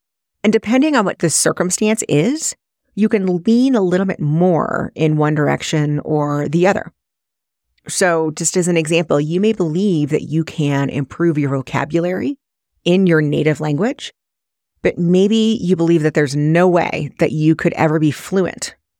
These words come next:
in another language. And so just because you have a growth mindset doesn't mean that there aren't places where you still feel stuck,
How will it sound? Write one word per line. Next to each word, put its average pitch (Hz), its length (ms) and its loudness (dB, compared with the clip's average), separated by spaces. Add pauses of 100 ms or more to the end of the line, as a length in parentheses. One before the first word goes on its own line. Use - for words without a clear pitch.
in 160 120 0
another 151 300 -2
language. - 520 -12 (600)
And 185 180 2
so 208 120 2
just 214 220 -2
because 269 280 2
you 196 60 4
have 175 120 2
a 156 60 -2
growth 147 260 0
mindset - 760 0 (240)
doesn't 269 340 0
mean 247 160 4
that 202 120 2
there 190 180 0
aren't 180 300 -2
places 202 440 -4
where 151 100 -2
you 160 140 -4
still 165 300 0
feel 151 300 0
stuck, - 520 -4